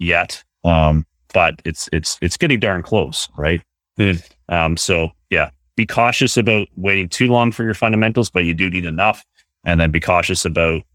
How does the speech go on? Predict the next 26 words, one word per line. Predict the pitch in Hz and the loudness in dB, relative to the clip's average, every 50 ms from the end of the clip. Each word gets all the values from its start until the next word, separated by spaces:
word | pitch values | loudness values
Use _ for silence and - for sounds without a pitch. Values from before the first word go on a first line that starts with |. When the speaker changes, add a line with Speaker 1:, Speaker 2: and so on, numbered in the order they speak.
| _ _ _ _ _ | _ _ _ _ _
Speaker 1:
putting | - - 113 107 95 | -4 -2 0 0 0
technology | - 104 90 - 101 90 87 87 85 - 90 85 85 | 0 -2 -2 0 0 0 0 0 0 0 2 2 4
in | 85 87 82 - | 4 2 2 0
at | 73 82 80 | 0 0 2
a | 80 76 | 0 0
face, | 78 - - - - 101 95 87 85 - - - - - _ _ _ _ - | -2 -6 -8 -4 -2 0 0 0 -2 -4 -8 -10 -12 -14 _ _ _ _ -2
at | 90 85 | 0 0
a | 85 | 0
pace | 82 - - 107 101 95 - - | -2 0 0 0 2 0 0 -4
faster | - - - 90 87 85 - - 87 82 | -4 -2 0 0 0 0 -2 -4 -6 -4
than | 82 80 82 | -2 -2 0
your | 80 78 78 | 0 0 0
foundation | 78 - 80 78 76 78 76 - - 71 76 | 0 0 0 0 0 0 0 0 -2 -6 -6
can, | - - 71 73 - _ _ _ _ _ _ _ _ _ _ | -8 -8 -10 -10 -14 _ _ _ _ _ _ _ _ _ _
can | - 78 71 | -4 -4 -4
keep | - 71 69 - 58 | -4 -4 -6 -4 -6
up. | 57 - - - _ _ _ _ _ _ _ _ _ | -8 -8 -12 -18 _ _ _ _ _ _ _ _ _
Speaker 2:
Yeah. | 107 98 87 82 80 80 80 - _ _ _ _ _ _ _ _ _ _ _ _ _ _ _ _ _ _ _ _ _ _ _ _ _ | 0 2 2 2 2 0 -2 -6 _ _ _ _ _ _ _ _ _ _ _ _ _ _ _ _ _ _ _ _ _ _ _ _ _
So | - - 135 135 131 | -4 -2 2 2 2
interesting. | 131 - - 117 - - - - - _ _ - - - - - | 2 2 2 0 0 -2 -4 -6 -6 _ _ -20 -20 -20 -14 -10
So | - - - 110 107 | -4 0 2 2 2
interesting. | 107 92 98 90 - 78 80 - | 2 0 -2 -2 -2 -4 -2 -2
Um, | - 120 135 131 127 127 - _ _ _ _ _ _ _ _ _ _ _ _ _ _ _ _ _ | 0 2 2 2 2 0 -2 _ _ _ _ _ _ _ _ _ _ _ _ _ _ _ _ _
all | - 165 160 | -2 0 2
right. | 131 98 98 | 2 2 2
Well, | 127 147 156 - - | 2 2 2 0 -2